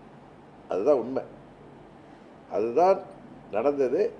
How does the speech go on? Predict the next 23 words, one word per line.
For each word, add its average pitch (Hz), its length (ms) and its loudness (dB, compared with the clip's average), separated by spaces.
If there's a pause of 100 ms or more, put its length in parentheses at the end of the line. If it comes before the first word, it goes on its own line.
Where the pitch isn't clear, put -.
இதற்கு 113 320 -6
வாய்ப்பில்லை. 139 560 2
என் 165 140 0
நண்பர், 202 300 2 (300)
அவர் 151 220 4
வந்தப்ப 202 420 0
நான் 233 140 0
பார்த்துக்கிறேங்கன்னு 190 680 2
சொன்னேன். 143 220 0
அவர் 120 200 0
நண்பர் 151 260 4 (120)
வந்து 143 240 2 (320)
ந-, 131 180 -2 (320)
நல்ல 143 240 2
நண்பர், 143 400 4 (120)
என் 127 180 -4
மேல 147 160 4 (100)
பிரியமா 147 380 2
இருக்கிறவரு, 120 560 0 (560)
அரசியல் 147 500 4
தாண்டி 156 240 4
நாங்கள் 135 360 -2
நண்பர்கள். 127 460 0